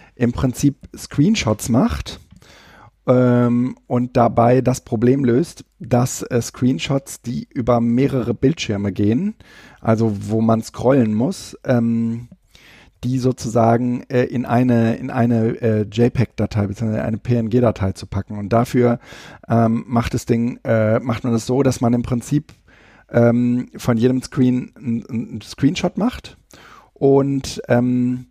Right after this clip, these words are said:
dann, äh, wählt man das in der App aus und dann,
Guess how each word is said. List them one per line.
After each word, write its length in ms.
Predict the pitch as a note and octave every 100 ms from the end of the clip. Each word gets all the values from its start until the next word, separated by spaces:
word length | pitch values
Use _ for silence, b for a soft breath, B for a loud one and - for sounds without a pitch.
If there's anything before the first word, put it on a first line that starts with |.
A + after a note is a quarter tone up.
| _ b b
dann, 440 | - A#2+ C3+ D3 - _
äh, 260 | C3+ C3 C#3 - - - _ -
wählt 320 | G#2 B2+ C3+
man 100 | B2
das 160 | B2 -
in 200 | - A#2
der 100 | B2+
App 140 | -
aus 360 | B2+ G#3 A#3 -
und 320 | - D3 C3+ -
dann, 320 | B2 C#3 C#3